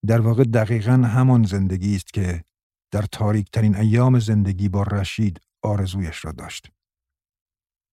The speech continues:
لیلا هر روز این نکته را به خود یادآوری می‌کند. بعد در یکی از شب‌های گرم جولای دو هزار و دو کنار هم آرامیدند و با صدای آهسته‌ای از تغییرات وطن صحبت می‌کنند.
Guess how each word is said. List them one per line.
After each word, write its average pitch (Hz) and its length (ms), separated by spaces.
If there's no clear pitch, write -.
لیلا 101 320
هر 101 140
روز 123 420
این 104 240
نکته 98 240
را 101 120
به 92 100
خود 98 220
یادآوری 85 480
می‌کند. - 460
بعد 107 300
در 98 140
یکی 104 220
از 104 80
شب‌های 107 480
گرم 110 340
جولای 101 460
دو 98 160
هزار 95 300
و 95 60
دو 117 300
کنار 107 280
هم 107 240
آرامیدند 104 760
و 107 100
با 95 120
صدای 113 440
آهسته‌ای 120 840
از - 160
تغییرات 113 600
وطن 92 460
صحبت - 460
می‌کنند. 73 460